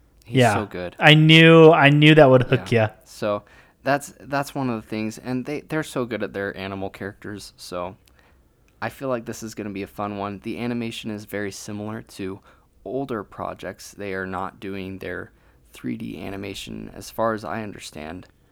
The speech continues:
Speaker 1: that they have been doing on the Frozen and Tangled movies. And so I'd be very curious to see how that's changed over the years, to see if they have any new techniques with how their art looks. But from what I could tell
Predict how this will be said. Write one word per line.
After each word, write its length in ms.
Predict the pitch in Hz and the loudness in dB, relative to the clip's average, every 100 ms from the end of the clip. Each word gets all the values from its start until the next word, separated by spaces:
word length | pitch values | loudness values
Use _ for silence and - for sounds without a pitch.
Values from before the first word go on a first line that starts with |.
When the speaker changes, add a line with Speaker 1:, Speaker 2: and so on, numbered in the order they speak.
| _ _ _ _ | _ _ _ _
Speaker 1:
that 280 | 117 98 95 | -20 -20 -16
they 100 | 98 | -16
have 300 | - 98 95 | -10 -10 -8
been 140 | 95 | -14
doing 240 | 90 90 87 | -12 -14 -14
on 160 | 87 | -14
the 60 | 82 | -16
Frozen 480 | - 98 87 - 80 | -14 -12 -12 -16 -20
and 140 | 73 | -20
Tangled 420 | - 80 - - | -18 -18 -18 -20
movies. 560 | 90 92 - 107 - _ _ _ _ _ _ | -20 -20 -20 -20 -20 _ _ _ _ _ _
And 120 | - 95 | -20 -18
so 540 | - 104 104 98 - _ - | -12 -8 -6 -8 -12 _ -12
I'd 300 | 120 110 123 | -10 -10 -10
be 180 | 101 101 | -14 -14
very 300 | 104 117 113 | -12 -12 -12
curious 360 | - 113 110 | -12 -12 -12
to 100 | - | -14
see 220 | - 113 | -16 -14
how 220 | 104 107 98 | -14 -14 -14
that's 280 | 90 - | -14 -16
changed 500 | - - 127 139 147 | -18 -14 -12 -12 -14
over 200 | 143 151 | -16 -14
the 100 | 151 | -14
years, 420 | - 82 82 - - | -12 -12 -12 -18 -18
to 140 | 110 | -18
see 240 | - 110 | -14 -12
if 120 | 101 - | -12 -12
they 280 | 101 107 _ _ _ | -14 -14 _ _ _
have 220 | - 95 95 | -14 -14 -14
any 140 | 95 | -14
new 180 | 92 92 | -14 -16
techniques 640 | - - 107 110 117 - | -18 -18 -12 -12 -12 -16
with 160 | - - | -18 -18
how 220 | 113 107 | -16 -14
their 180 | - - | -14 -14
art 260 | - 90 - | -12 -12 -12
looks. 460 | 135 156 - - _ _ _ _ _ _ | -14 -14 -18 -20 _ _ _ _ _ _
But 360 | 123 113 110 - _ _ | -16 -12 -14 -16 _ _
from 280 | - 110 | -12 -8
what 140 | 107 107 | -6 -4
I 160 | 98 | -6
could 220 | 98 92 - | -6 -14 -16
tell 400 | 95 98 101 | -10 -8 -8